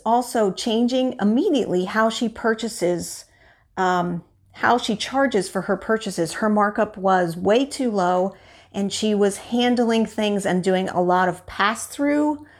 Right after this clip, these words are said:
um, pricing for clients, and she wasn't making any money on that.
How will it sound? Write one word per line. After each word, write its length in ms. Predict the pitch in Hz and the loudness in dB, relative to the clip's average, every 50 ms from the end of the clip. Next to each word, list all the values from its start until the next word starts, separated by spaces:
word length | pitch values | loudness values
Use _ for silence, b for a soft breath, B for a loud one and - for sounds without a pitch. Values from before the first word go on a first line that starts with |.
| B B B B B B B _ | B B B B B B B _
um, 560 | - 226 226 226 220 214 214 208 196 202 196 - _ _ _ _ _ _ _ _ | -2 0 2 4 4 4 2 0 -2 -4 -6 -10 _ _ _ _ _ _ _ _
pricing 600 | - 254 247 254 277 269 - 311 311 320 330 330 | 0 4 4 4 4 2 -2 -2 -2 0 0 -2
for 220 | 311 - 277 269 | 0 0 0 0
clients, 640 | - - - 285 269 277 285 294 311 311 320 294 - - | 0 0 -2 -2 0 0 0 0 0 -2 -2 -4 -6 -4
and 180 | - 208 202 | -2 -4 -2
she 160 | - - 240 | -2 -2 -2
wasn't 320 | 240 220 233 226 247 269 - | 0 0 2 2 0 -2 -2
making 360 | 214 214 208 208 208 202 196 | -2 -2 -2 -4 -4 -4 -4
any 180 | 190 190 190 185 | -4 -4 -4 -4
money 340 | 185 185 185 196 196 180 | -4 -4 -4 -4 -4 -4
on 180 | 170 - 147 143 | -6 -6 -8 -10
that. 220 | 139 - - - | -10 -10 -12 -14